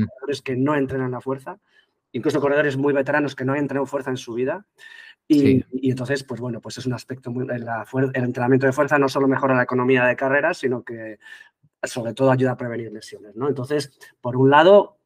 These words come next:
Speaker 2: ma-, intentando manejar eso, por un, por otro lado, ah, intentando hacer entrenamiento cruzado o modif-, o bajando la carga de entrenamiento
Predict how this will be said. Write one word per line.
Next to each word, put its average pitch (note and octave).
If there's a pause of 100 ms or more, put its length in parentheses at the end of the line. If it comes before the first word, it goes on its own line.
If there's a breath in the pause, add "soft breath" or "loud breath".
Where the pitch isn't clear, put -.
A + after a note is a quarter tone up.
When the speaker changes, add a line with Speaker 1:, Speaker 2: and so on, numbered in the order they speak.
(160)
Speaker 2:
ma-, B2+
intentando C3+
manejar D3
eso, B2+
por A2
un, B2+
por A2+
otro C3
lado, E3+ (460 loud breath)
ah, A#2
intentando A#2+
hacer C3+ (640)
entrenamiento A#2+
cruzado D3
o A#2+
modif-, A2+
o A#2
bajando A#2
la A2
carga G#2
de G#2
entrenamiento D#3+